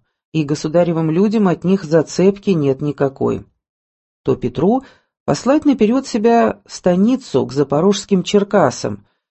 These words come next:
и велеть про себя сказать, что есть с ним от государя к ним ко всем грамота и речь, и Матвей бы, Федоров и товарищи его с ним виделись,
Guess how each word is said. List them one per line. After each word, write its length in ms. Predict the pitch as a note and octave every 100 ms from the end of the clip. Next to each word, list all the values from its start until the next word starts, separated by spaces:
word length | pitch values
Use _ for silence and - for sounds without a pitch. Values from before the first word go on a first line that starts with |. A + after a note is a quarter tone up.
| _ _
и 80 | E3
велеть 400 | E3+ G3+ C#4+ -
про 140 | - G3+
себя 300 | - E3 A#3+
сказать, 720 | - B3+ G3 D#3 C#3+ - - _ _ _ _
что 260 | - - E3+
есть 520 | E3 G3 D#3 - -
с 120 | -
ним 220 | D#3+ D3+ -
от 160 | D3+
государя 540 | C3 C3+ B2+ D3 A#3 C4
к 100 | -
ним 180 | F3 G3
ко 160 | C#3+
всем 300 | - G3+ G#3
грамота 560 | D#3+ D#3+ C#3+ C3 B2+ C3+
и 200 | D3 G3+
речь, 420 | D3 A#2 - - _ _ _ _ _ _
и 220 | F#3 F3 D#3
Матвей 420 | F3+ G3+ D4 A#3+
бы, 320 | B2+ A#2 -
Федоров 520 | - G3 C#3 A#2 A#2
и 120 | - D#3+
товарищи 540 | F3+ D3+ A#2 A#2 D3
его 180 | F3 C4+
с 100 | -
ним 200 | A3 A#3+
виделись, 640 | F3+ C#3+ C3 B2+ A#2+ -